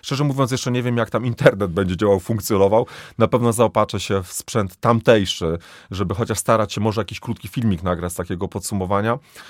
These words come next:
Zachęcam was do tego i to, co pan redaktor powiedział, e, też wszystkim słuchaczom chcę życzyć takiego swojego Kilimandżaro. Nie, jeszcze raz powtarzam, nie muszą być to wysokie góry, ale znajdźcie swój cel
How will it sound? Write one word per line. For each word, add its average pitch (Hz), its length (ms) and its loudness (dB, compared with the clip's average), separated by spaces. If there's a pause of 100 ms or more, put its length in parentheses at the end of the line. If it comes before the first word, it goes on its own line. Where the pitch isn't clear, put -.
(320)
Zachęcam 135 500 0
was 113 140 -2
do 120 80 -2
tego 131 380 2
i 123 160 -6
to, 117 140 -6
co - 120 -4
pan 131 320 -4
redaktor 139 600 0
powiedział, 110 480 0 (500)
e, 104 200 2
też - 400 0 (220)
wszystkim 147 400 -6
słuchaczom 139 560 0
chcę 110 460 0
życzyć 104 380 -6
takiego 107 420 -2
swojego 147 420 2
Kilimandżaro. 82 760 -4
Nie, 135 180 -8
jeszcze 117 340 -4
raz 113 140 -2
powtarzam, 101 380 -4
nie 123 80 -4
muszą 123 240 -6
być 107 120 -8
to 110 80 -6
wysokie 110 360 -6
góry, 120 240 0
ale 113 260 2 (400)
znajdźcie 139 400 -2
swój - 240 -6
cel 139 360 2